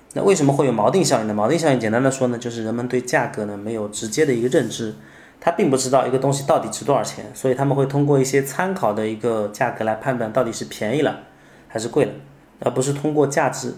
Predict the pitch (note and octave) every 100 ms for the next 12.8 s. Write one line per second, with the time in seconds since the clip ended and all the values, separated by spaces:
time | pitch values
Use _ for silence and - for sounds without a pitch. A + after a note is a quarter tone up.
0 | - A#2+ A#2 D#3+ C#3+ D3 G#2+ - D3+ D3+
1 | C#3+ - G#2 G#2 G#2+ G2 - - - -
2 | - - - - G#3 D3 F#3 G3 C3 -
3 | E3 E3 D#3+ C#3 C3 B2+ D3+ A#2+ A2+ G#2+
4 | C#3 C3 C3 B2+ A2+ A2 D3 G3 G3 A#2
5 | B2 A#2 D3+ D3 G#2 F#2+ - - - -
6 | - - D3 B2+ A#2 A2 - C#3 C3 G#2
7 | - - - - A#2 A2 B2 A#2 F#2+ G#2+
8 | G#2 G#2 - - - - - - - A#2
9 | A#2+ A#2+ C3+ A2+ C#3 C#3 C3 B2+ G#2+ G#2+
10 | A#2 C3+ C3+ B2 A2 G#2 G#2 G2+ - -
11 | A2+ C3+ B2+ B2 - - C3+ B2+ D3 C#3
12 | A2+ A#2 A#2 A2 A#2 A#2 C3